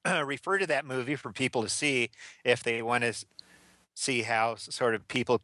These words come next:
can possibly be activated. Uh, so again, that's one way of activating, uh, sort of a sleeper or somebody who's programmed, right, is through some sort of verbal command. Uh, there's also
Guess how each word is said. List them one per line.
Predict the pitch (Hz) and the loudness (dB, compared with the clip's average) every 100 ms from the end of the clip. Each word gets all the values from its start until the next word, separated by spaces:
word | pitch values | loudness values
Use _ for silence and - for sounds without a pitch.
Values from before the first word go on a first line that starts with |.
| - | 0
can | - 127 123 | 2 2 0
possibly | - 127 117 127 110 113 | -2 0 0 -2 -4 -4
be | 107 107 | -2 2
activated. | 101 127 123 98 98 98 92 92 - - - - _ | 2 2 -2 -4 0 0 0 -4 -6 -12 -12 -12 _
Uh, | 127 127 127 131 - - - | -2 0 0 -4 -12 -18 -8
so | 165 156 151 - _ | 0 0 0 -6 _
again, | 151 147 151 | -2 0 0
that's | 139 147 - | 0 -2 -4
one | 151 156 160 165 - _ _ _ - | 0 0 0 -8 -16 _ _ _ -8
way | 120 123 123 | 0 2 2
of | 120 107 139 | 2 0 2
activating, | 123 - 123 110 110 107 107 110 110 120 | 2 2 -2 2 2 2 -2 -4 -6 2
uh, | 107 120 | 2 2
sort | - 117 | 0 2
of | 110 | 2
a | 101 | 2
sleeper | - 123 113 110 120 131 127 | 2 2 0 0 -2 -2 -2
or | 107 | 0
somebody | - 113 110 104 | 0 2 2 0
who's | 104 95 | -2 -4
programmed, | - 117 117 104 95 98 107 - | -2 -2 0 0 0 0 -4 -2
right, | 98 101 | 0 2
is | 101 | 0
through | - 107 104 101 - - - - | -2 0 2 2 -4 -16 -16 -12
some | - 127 113 | -4 -2 2
sort | 123 110 | 2 2
of | 101 | 0
verbal | 107 107 113 117 127 - - - - - - _ - | 0 0 0 -2 -4 -18 -20 -18 -16 -16 -18 _ -4
command. | 117 107 101 107 120 - - - | 0 2 2 0 -4 -16 -12 -2
Uh, | 127 127 127 135 123 - _ - - | 0 2 0 -4 -10 -20 _ -16 -4
there's | 127 120 | -2 4
also | 131 143 - 131 131 | 4 4 2 0 -2